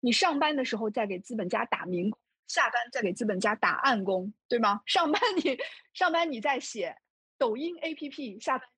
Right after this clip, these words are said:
在抖音里面贡献你的流量数据。所以我，我有的时候我在想啊，就是可以，你，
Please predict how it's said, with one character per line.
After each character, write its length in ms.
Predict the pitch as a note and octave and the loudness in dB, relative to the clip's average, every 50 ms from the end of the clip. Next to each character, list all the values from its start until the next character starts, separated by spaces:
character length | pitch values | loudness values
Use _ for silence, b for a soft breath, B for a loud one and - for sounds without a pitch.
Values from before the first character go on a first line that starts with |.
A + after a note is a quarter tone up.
| _ _ - | _ _ -12
在 100 | A#3 A3 | -12 -6
抖 220 | - - - F#3 F#3 | -4 -4 -2 -2 -4
音 200 | A3+ B3 B3+ B3 | -4 -4 -4 -4
里 80 | A3+ | -4
面 220 | F3 F#3+ F#3+ F3+ F#3+ | -4 -4 -6 -4 -2
贡 200 | - D4+ A#3 A3+ | 0 0 2 2
献 240 | - C#4+ B3 G#3 G3+ | 2 2 2 2 2
你 80 | F#3+ | 0
的 140 | E3+ F3 E3 | 0 0 0
流 160 | E3+ F#3 E3+ | 0 0 2
量 220 | F#3 G#3+ G#3 F#3+ G3+ | 2 2 2 0 0
数 160 | - G#3+ E3 | -2 -2 -4
据。 180 | F3 - - B B B B B | -4 -6 -8 B B B B B
所 140 | - - G4+ | 0 4 4
以 100 | A4 A#4 | 6 6
我， 240 | A4 E4+ A#3+ G3+ F3+ | 6 4 4 2 2
我 140 | - A3 B3+ | 2 2 2
有 100 | D#4+ C#4 | 2 2
的 120 | F#3+ G#3 | 2 2
时 100 | - - | 2 2
候 60 | C4 C4+ | 2 2
我 100 | A3+ F3+ | 2 2
在 180 | - C4 C#4 | 2 0 0
想 280 | D4 - - - - C#3 | -2 -2 -4 -4 -4 -2
啊， 120 | F3 E3+ | -4 -4
就 140 | F#3+ A3 A#3 | -4 -4 -4
是 240 | A#3 A#3 G3+ F3 - _ _ _ _ _ | -2 -2 -4 -4 -6 _ _ _ _ _
可 80 | - F#4 | 0 2
以， 140 | G#4 F#4 | 2 2
你， 340 | C4+ F#3 A#3 G#3 G#3 G#3 F3 | 0 0 -2 -2 -2 -4 -6